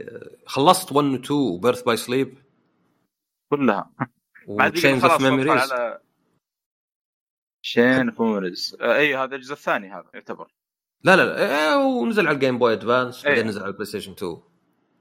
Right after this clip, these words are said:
Speaker 2: لا، آه، ما شعتي بعد ال-، <laughs> فاهم اللي في، في، في الكوليكشن.
Speaker 1: إيه، وبعدين
Speaker 2: هو الجزء
Speaker 1: بقيت
Speaker 2: الثاني.
Speaker 1: فيديو-، فيديوهات.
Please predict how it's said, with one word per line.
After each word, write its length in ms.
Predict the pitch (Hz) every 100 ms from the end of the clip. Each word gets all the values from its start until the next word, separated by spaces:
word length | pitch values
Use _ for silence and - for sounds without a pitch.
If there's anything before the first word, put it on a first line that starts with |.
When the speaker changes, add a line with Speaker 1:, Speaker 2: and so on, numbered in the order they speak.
| -
Speaker 2:
لا، 600 | 202 104 - - 107 -
آه، 20 |
ما 180 | 160 175
شعتي 400 | 170 156 165 151
بعد 280 | 107 113 104
ال-، 480 | 104 92 95 - - _ - - 120 _ _ _ _ _ _ -
<laughs> 320 | 113 113 110
فاهم 260 | 127 127 113
اللي 160 | 101
في، 420 | 117 104 98 - - _ _ _ _ 120
في، 200 | - 113
في 120 | -
الكوليكشن. 760 | 110 107 104 127 113 - - _ _ _ _ _ _ _ _ _ _ -
Speaker 1:
إيه، 100 | 127
وبعدين 240 | 117 160 202
Speaker 2:
هو 60 |
الجزء 140 | - -
Speaker 1:
بقيت 100 | 175
Speaker 2:
الثاني. 220 | 151 117
Speaker 1:
فيديو-، 160 | 143 -
فيديوهات. 640 | 160 143 143 120 85